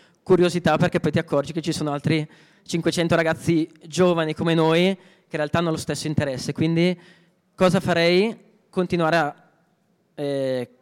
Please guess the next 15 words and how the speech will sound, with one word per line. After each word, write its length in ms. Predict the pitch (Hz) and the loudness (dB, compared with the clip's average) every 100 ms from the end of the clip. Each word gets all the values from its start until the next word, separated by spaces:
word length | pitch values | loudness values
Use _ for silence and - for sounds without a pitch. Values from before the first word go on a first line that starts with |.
| _ - | _ 0
con 180 | 196 185 | 2 4
curiosità 800 | 185 170 160 160 160 226 233 - | 4 2 0 -2 -2 -2 -8 -12
a 100 | 143 | -8
seguire 320 | - 151 160 | -4 -2 -2
conferenze 440 | 165 151 156 156 | -4 -4 -4 -4
di 60 | 156 | -6
questo 260 | 151 - 156 | -6 -4 -2
tipo. 380 | 160 156 202 - - _ _ | 0 2 0 0 -12 _ _
I 80 | - | -6
ragazzi 260 | 156 160 175 | -2 -2 -2
di 60 | |
Start 280 | 175 170 160 | -2 -2 0
in 120 | 180 165 | 0 0
Finance, 500 | 151 147 156 156 - | -4 -2 -2 -4 -6
come 400 | 165 160 151 | -6 -4 -4